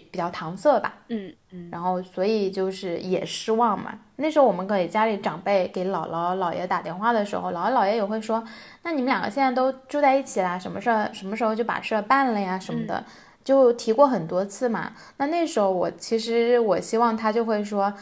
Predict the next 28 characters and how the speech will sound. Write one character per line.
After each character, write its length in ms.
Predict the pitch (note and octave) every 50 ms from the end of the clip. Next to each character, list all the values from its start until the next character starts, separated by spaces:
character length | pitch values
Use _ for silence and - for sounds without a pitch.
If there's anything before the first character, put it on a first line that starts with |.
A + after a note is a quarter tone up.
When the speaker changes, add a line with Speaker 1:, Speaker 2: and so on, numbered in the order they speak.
| - - _ -
Speaker 1:
：“哎， 420 | - G3+ G3 F#3+ F#3+ F#3+ F#3 F#3 F#3 F#3
等 420 | - F#3 F3+ F3 F3 F3 F3 E3+ F3+
什 160 | - - F3+
么 100 | F3+ G3+
时 140 | G3+ - G3
候， 480 | F#3 - - G3+ F#3 F3+ F3 - F#3 -
Speaker 2:
嗯。 120 | F#3 F3
Speaker 1:
呃， 60 | -
疫 140 | - G3 G3
情 300 | F#3+ - - E3+ E3 E3+
回 180 | E3 E3 E3 F3
国 200 | E3+ E3 D#3+ E3
呀， 80 | F3
或 100 | F#3 G#3 G#3
者 40 |
什 100 | G#3 G3+
么 100 | F#3 F3
的， 140 | F3 F3+ F#3
就 100 | F#3 G#3+
把 160 | G3+ G3+ D#3+
这 120 | F3+ F#3+ G3+
个 100 | G#3 G#3
事 100 | G#3 A3
儿 60 | G3+
给 80 | F#3+ F#3
办 220 | F#3 G#3+ G#3+ G#3
了 80 | F#3+ F3+
嘛。” 160 | E3 C#3+